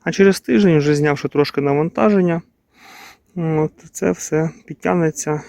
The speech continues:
і зріжеться Е, я думаю, що пару ящиків я зніму. От, і, ну, через вихідні ще пару ящичків бананових. Так що, слава Калугіна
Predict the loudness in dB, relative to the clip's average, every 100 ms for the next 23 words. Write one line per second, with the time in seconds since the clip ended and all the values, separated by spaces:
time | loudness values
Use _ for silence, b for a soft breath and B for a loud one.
0 | -6 -4 -4 b b b b -6 -6 -6
1 | -10 -6 -8 -8 _ B B B B B
2 | B B _ -8 -4 -2 -2 -4 B B
3 | B B -8 -4 -4 -4 -8 -2 0 2
4 | 0 -4 -10 -4 -2 -2 0 0 0 b
5 | b b _ _ _ -10 -10 -8 -10 -10
6 | _ -12 -12 -8 -6 -2 -2 -2 -4 -4
7 | -4 -6 -8 _ b b b b b _
8 | -4 0 2 0 -4 -14 -12 -16 -16 b
9 | b b _ _ _ _ _ -14 -8 -4
10 | -4 -6 -8 -14 _ _ _ _ _ b
11 | b b b b _ _ _ _ _ _
12 | _ _ _ -10 -6 -6 -4 -2 0 0
13 | -4 _ _ _ -2 0 -2 -2 -4